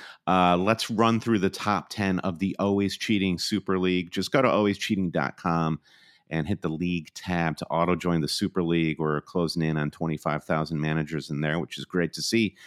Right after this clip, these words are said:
Uh, we've got a three-way tie for, you know, uh, ninth, tenth, and eleventh place between Ahmed, uh, Midimeg,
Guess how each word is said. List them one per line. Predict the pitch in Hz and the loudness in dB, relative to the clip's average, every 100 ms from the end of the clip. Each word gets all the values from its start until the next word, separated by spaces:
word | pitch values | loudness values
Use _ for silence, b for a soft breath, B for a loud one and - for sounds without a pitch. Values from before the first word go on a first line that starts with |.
| B B B B B - | B B B B B -2
Uh, | 107 107 | 4 6
we've | 110 127 | 6 6
got | 165 | 4
a | 117 | 4
three-way | - 147 185 165 143 | 2 0 2 4 2
tie | 127 135 123 120 92 | 2 2 4 6 4
for, | 85 98 90 87 85 85 82 67 | 4 2 2 4 4 4 4 2
you | 82 | 0
know, | 80 69 - | 0 -2 0
uh, | 78 71 | 0 2
ninth, | 82 85 107 - | 2 2 2 -2
tenth, | - 101 92 | -2 0 2
and | 90 | 2
eleventh | 76 76 80 82 71 _ | 0 2 0 0 -6 _
place | 82 73 - | -2 -2 -4
between | 82 - 71 - | -8 -6 -6 -4
Ahmed, | 85 98 101 92 85 85 - _ _ | 0 2 4 2 0 -4 -16 _ _
uh, | - - 76 - - | -6 -4 -6 -8 -8
Midimeg, | 87 92 117 117 80 85 131 | 0 2 4 2 4 2 0